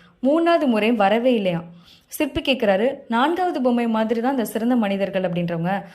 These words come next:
அவங்கள நம்ம முழுசா நம்பலாம். எங்க பேச வேணுமோ அங்க பேசுவாங்க, எதை கேட்கணுமோ அங்க கேட்பாங்க, எங்க அமைதியா இருக்கணுமோ அங்க அமைதியா இருப்பாங்க" அப்படின்னு சொல்றாரு.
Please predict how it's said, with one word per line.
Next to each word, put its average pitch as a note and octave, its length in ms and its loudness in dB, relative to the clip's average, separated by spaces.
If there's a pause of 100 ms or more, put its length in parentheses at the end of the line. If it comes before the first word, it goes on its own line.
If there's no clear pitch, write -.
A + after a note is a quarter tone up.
(200)
அவங்கள A#3 280 4
நம்ம G3+ 320 2
முழுசா C#4 300 0
நம்பலாம். G3+ 380 -2 (340)
எங்க C#4+ 360 2
பேச C4+ 360 4
வேணுமோ G3+ 640 -4
அங்க G3+ 240 -4
பேசுவாங்க, F#3 640 -6
எதை A#3 280 2 (140)
கேட்கணுமோ A3 600 0
அங்க F#3 200 -8
கேட்பாங்க, F3+ 600 -4 (400)
எங்க D4 260 2
அமைதியா B3+ 460 2
இருக்கணுமோ F#3+ 480 -4
அங்க F#3+ 180 -8
அமைதியா F#3+ 320 -2
இருப்பாங்க" E3 460 -6
அப்படின்னு E3 420 -6
சொல்றாரு. D#3 320 -4